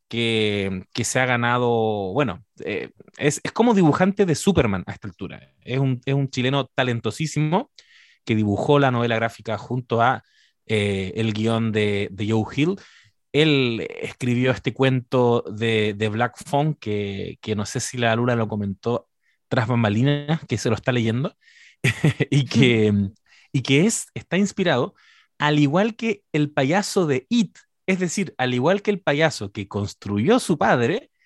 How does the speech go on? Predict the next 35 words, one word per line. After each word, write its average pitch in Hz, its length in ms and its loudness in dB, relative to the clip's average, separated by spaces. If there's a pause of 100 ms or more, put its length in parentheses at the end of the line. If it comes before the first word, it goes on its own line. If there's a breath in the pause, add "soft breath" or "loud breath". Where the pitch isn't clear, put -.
(140)
está - 220 -4
inspirado 196 600 0
en 190 120 2
el 190 140 2
mismo 190 340 2
asesino, 127 480 -6 (360)
que 131 200 2
es - 220 -4 (340)
Pogo, 110 560 2 (240)
este, 120 840 -4 (480)
el 131 140 2
verdadero 135 400 4
payaso 135 400 2
asesino, - 480 -12 (300)
que 107 100 -8
fue 135 80 2
un 131 80 2
tipo 170 400 4 (300)
que - 80 -6
tenía 120 200 2
el 147 60 4
oficio 175 300 0
de 175 100 0
payaso 170 560 -4 (460)
y 113 140 -4
que 113 340 2
un, 120 180 2
en 110 80 2
Estados 127 380 0
Unidos 185 580 2
y 113 160 -6
que 110 440 -2
secuestró, 156 1160 2
eh, 101 420 -4
violó, 127 960 2